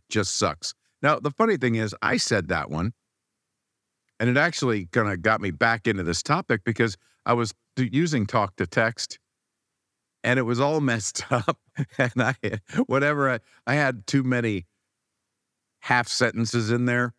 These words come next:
'Cause if I get on a roll, I will speak in partial sentences, or sometimes in coaching, I'll,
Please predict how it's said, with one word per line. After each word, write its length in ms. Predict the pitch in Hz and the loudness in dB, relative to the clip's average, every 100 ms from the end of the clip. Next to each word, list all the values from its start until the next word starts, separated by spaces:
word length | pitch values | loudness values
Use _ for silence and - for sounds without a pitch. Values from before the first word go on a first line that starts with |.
| _ _ _ _ | _ _ _ _
'Cause 160 | - 113 | -2 0
if 120 | 120 | 2
I 140 | 131 | 0
get 160 | 139 143 | 2 0
on 160 | 135 117 | 0 0
a 80 | |
roll, 340 | 104 107 113 104 | 0 2 0 -2
I 220 | - 98 | -2 0
will 260 | 101 98 98 | 0 0 -2
speak 440 | - - 104 95 | -4 -2 -2 0
in 240 | 90 92 80 | -2 -2 0
partial 380 | 98 92 - | 0 2 -2
sentences, 580 | 85 98 - 95 101 98 | -2 -4 -2 0 0 0
or 180 | 98 90 | 0 -2
sometimes 540 | 87 104 95 104 92 | -2 -2 0 0 0
in 100 | 90 | -2
coaching, 480 | 82 95 95 - 95 | 0 0 0 0 0
I'll, 320 | 87 87 90 | 0 -2 -4